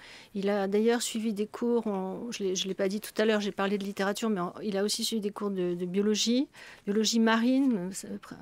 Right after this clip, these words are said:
principalement. Euh, à l'université Stanford, et, euh, il est, il avait une, une espèce de, de désir d'objectivité, ce qui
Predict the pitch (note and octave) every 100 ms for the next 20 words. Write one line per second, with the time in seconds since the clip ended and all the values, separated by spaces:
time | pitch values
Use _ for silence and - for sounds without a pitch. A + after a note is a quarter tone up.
0 | F#3 - G#3 - G3+ G3 G#3 A#3+ - -
1 | - - - - - _ - F#3+ F#3 F3+
2 | G3 G3+ G3 - - G#3 G3 G3+ G#3 -
3 | C4+ C4 - A3 G#3 F#3+ F#3+ - - -
4 | - G#3+ A#3 A3+ - A3+ A#3 D4 C4+ A#3+
5 | A3+ A#3 A#3+ - - C4 G#3+ G#3 G3 G3+
6 | G#3 C4+ B3 A#3+ C#4 D4+ D4 G#3+ G3 G3
7 | A#3+ A3+ A3+ - G3 - B3+ E4 - G#3+